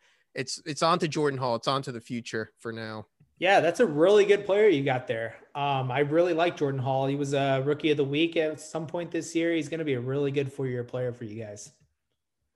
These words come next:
Speaker 2: Uh, moving on to a ma-, a rematch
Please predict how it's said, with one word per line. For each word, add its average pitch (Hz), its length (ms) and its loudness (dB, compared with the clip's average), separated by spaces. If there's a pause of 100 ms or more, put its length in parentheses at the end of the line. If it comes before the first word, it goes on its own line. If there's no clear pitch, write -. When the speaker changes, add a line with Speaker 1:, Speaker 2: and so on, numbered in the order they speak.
(1300)
Speaker 2:
Uh, 180 440 6
moving 233 680 2
on 165 680 2 (380)
to 139 500 2 (840)
a 127 80 -4
ma-, 127 340 0
a 143 120 0
rematch 147 840 0